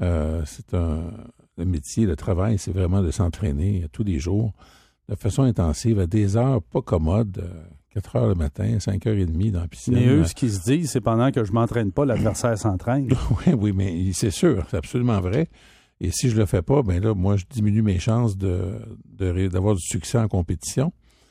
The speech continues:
Speaker 1: Et c'est pas ce que, c'est pas ça que tu veux faire, parce que là, ça va créer des doutes. Mais quand même, je pense qu'un athlète qui sait, dans sa saison, dans son année, euh,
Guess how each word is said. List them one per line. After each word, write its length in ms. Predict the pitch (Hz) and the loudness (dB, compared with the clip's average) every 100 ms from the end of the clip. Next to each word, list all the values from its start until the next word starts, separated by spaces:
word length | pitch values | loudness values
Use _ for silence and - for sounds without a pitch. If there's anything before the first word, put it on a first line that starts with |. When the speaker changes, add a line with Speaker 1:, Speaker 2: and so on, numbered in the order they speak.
| _ _ _ _ - | _ _ _ _ -2
Speaker 1:
Et 280 | 85 82 | 0 0
c'est 140 | 80 - | -2 -4
pas 220 | - 131 | 2 2
ce 60 | - | 2
que, 240 | - 113 | 2 2
c'est 100 | 98 | 2
pas 100 | - | 0
ça 120 | 101 | -2
que 60 | 120 | -2
tu 100 | - | 0
veux 100 | 87 | 0
faire, 280 | 85 120 107 | 2 2 2
parce 100 | - | 0
que 60 | 101 | -2
là, 80 | |
ça 160 | 101 98 | 0 0
va 100 | 90 | -2
créer 240 | - 98 | -2 -2
des 160 | 92 80 | 0 -2
doutes. 320 | 78 90 - _ _ _ _ | -4 -8 -8 _ _ _ _
Mais 160 | 90 87 | -2 -2
quand 320 | - 139 113 | 0 2 4
même, 260 | 110 160 117 | 4 2 2
je 100 | 101 | 2
pense 300 | - 120 - | 2 0 0
qu'un 180 | 113 98 | 0 0
athlète 360 | 85 123 113 | 0 -2 -4
qui 180 | - - | -8 -10
sait, 480 | 85 - 139 131 - _ - | -6 0 2 0 -4 _ -20
dans 320 | 120 110 120 | -2 2 2
sa 180 | - 101 | 2 -2
saison, 540 | - 95 85 87 113 | 2 0 2 0 2
dans 140 | 107 95 | 2 2
son 240 | 107 101 | 2 2
année, 320 | 80 82 95 - _ _ _ _ _ _ - | 2 0 -2 -6 _ _ _ _ _ _ -4
euh, 340 | 85 78 76 | -2 0 -2